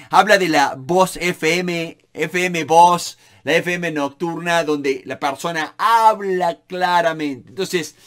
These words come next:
te recomiendo que en todas tus negociaciones, este, preste atención a eso, a no dar soluciones rápidas, a no querer, eh, llegar a ese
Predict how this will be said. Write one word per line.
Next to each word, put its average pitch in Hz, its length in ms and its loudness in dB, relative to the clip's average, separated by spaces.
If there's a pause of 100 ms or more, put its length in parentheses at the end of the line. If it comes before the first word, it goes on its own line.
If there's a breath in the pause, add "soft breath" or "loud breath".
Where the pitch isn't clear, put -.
(140 soft breath)
te 165 100 -10
recomiendo 190 960 -2 (280 soft breath)
que 175 280 -2 (220)
en 185 140 -20
todas 285 260 -2
tus 233 140 -10
negociaciones, 160 920 -6 (280)
este, 160 380 -12
preste 294 320 -6
atención 190 880 -8
a 165 120 -10
eso, 160 480 -6
a 175 100 -8
no 226 120 0
dar 262 180 -2
soluciones 208 520 -6
rápidas, 135 600 0 (180 soft breath)
a 139 120 -6
no 185 120 -2
querer, 180 480 0 (300 soft breath)
eh, 156 240 -10
llegar 180 480 4
a 180 120 4
ese 175 640 0